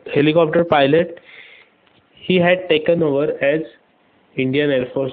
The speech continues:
chief. Now in two thousand eight, two thousand nine, the evaluations and trials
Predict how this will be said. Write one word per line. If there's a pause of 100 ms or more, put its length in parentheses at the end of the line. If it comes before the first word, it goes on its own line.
(140)
chief. (800)
Now
in
two
thousand
eight,
two
thousand
nine, (520)
the
evaluations
and
trials